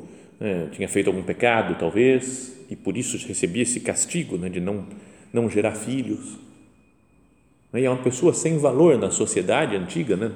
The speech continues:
pelo menos de Israel, que era importante, né, que as mulheres tivessem muitos filhos. Então era uma vergonha, fala que ela ficava, ficou escondida, até de vergonha, falou: "Agora eu tô grávida", né?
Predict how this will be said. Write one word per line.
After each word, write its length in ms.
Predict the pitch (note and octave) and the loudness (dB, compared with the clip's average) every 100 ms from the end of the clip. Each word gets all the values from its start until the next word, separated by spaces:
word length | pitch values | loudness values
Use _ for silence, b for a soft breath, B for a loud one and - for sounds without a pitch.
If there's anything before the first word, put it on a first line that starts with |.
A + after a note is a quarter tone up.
| F#2 | -8
pelo 160 | - E2+ | -10 -6
menos 220 | G2 A2+ | -4 -4
de 80 | F#2+ | -4
Israel, 400 | - G2+ A#2 D#3+ B B B B B B | -4 0 2 2 B B B B B B
que 560 | - A2+ C#3 B2+ F2 - | -4 -2 0 2 0 2
era 180 | G2+ A2+ | 0 0
importante, 600 | A2 A#2+ F2+ D3+ C#3 F#2+ | 2 4 6 4 4 0
né, 100 | F#2 | -2
que 80 | F#2 | -4
as 80 | |
mulheres 380 | F#2+ E2+ G#2 A2+ | -4 0 2 2
tivessem 380 | - F#2 F#2 F#2+ | 0 0 0 -2
muitos 340 | F2+ F2+ G#2 | -4 -6 -6
filhos. 560 | - F#2 C3+ A2 E2+ - - - - _ _ _ _ _ _ _ _ _ _ _ _ _ _ _ _ _ _ _ | -6 -4 -2 -2 -4 -10 -16 -20 -20 _ _ _ _ _ _ _ _ _ _ _ _ _ _ _ _ _ _ _
Então 140 | - D#3 | -4 -2
era 100 | D#3+ | 0
uma 140 | E3 | 0
vergonha, 500 | D#3+ C3 A2+ C#3+ A2+ | 4 2 4 2 2
fala 220 | G#2 C3 | 2 0
que 80 | C3 | 2
ela 100 | C#3+ | 0
ficava, 500 | C3+ B2+ C#3+ D3 B2+ | 0 -2 0 2 0
ficou 240 | G#2+ A#2+ D3+ | -2 0 0
escondida, 560 | - D#3+ A#2 D3 D3+ | 2 0 0 0 2
até 120 | G3+ D3 | 2 2
de 80 | |
vergonha, 340 | D3 C#3+ C3 C3+ | 0 0 0 -2
falou: 160 | C#3 | -2
"Agora 180 | B2+ C#3+ | -2 -2
eu 60 | C#3 | -4
tô 140 | D3 | -4
grávida", 580 | C3 A#2+ C3+ A2 G2 | 0 0 0 -2 -4
né? 100 | - | -6